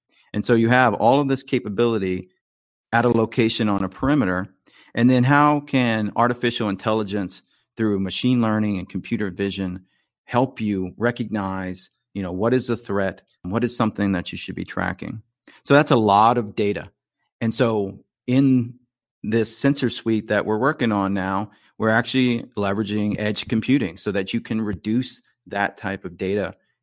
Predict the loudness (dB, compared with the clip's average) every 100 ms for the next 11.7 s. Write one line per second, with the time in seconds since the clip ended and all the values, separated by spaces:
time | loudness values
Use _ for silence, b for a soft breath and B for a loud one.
0 | -6 -4 -2 -4 -8 -10 -16 _ _ _
1 | -12 -12 -4 2 2 2 0 -2 0 -6
2 | -6 -8 -2 0 0 -2 -4 -6 -10 -14
3 | -16 -20 _ _ _ _ -2 -2 0 4
4 | 6 6 2 4 4 4 2 2 0 0
5 | 0 0 -4 -12 _ -4 0 4 4 4
6 | 2 0 0 -2 -6 -6 -6 -6 -6 -6
7 | -6 -6 -6 -6 -4 -6 0 2 2 -2
8 | -8 -8 -6 -6 -6 -6 -4 -8 _ _
9 | -2 2 4 2 0 -2 -2 -2 -4 -2
10 | -4 -8 -10 -10 -8 -8 -14 -18 _ _
11 | -10 -6 -2 0 0 -2